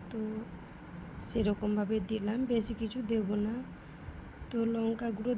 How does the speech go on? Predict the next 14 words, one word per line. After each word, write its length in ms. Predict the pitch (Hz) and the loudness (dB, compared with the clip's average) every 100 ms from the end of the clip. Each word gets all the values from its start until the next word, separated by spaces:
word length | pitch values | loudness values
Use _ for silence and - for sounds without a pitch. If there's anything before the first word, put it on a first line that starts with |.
| 233 | 2
দিলাম 260 | 226 233 262 277 | 0 2 2 4
অল্প 200 | 220 214 233 226 | 2 4 0 0
করে, 220 | 226 220 285 - - - - - - - - - - 247 240 196 | 0 0 -2 -6 -14 -14 -12 -10 -10 -12 -12 -12 -8 -6 -4 -4
তো 120 | - 226 214 208 | -2 0 2 2
ঝালটা 500 | 208 226 214 202 226 233 226 - - - - - | 4 4 4 2 2 2 0 -8 -12 -12 -12 -4
যে 120 | 214 | 2
যার 160 | 208 208 | 2 2
পরিমাণ 320 | 233 208 208 208 | 2 2 4 4
মতো 200 | 208 202 233 202 | 4 2 0 2
দেবেন, 260 | 196 214 220 | 2 4 2
যে 120 | 214 196 | 2 0
যতটুকু 460 | 202 190 208 208 208 | 0 -4 -4 -4 -2
খেতে 240 | 233 226 | -2 0
ভালোবাসেন। 680 | 233 226 233 226 240 247 311 | 0 2 2 2 0 0 -2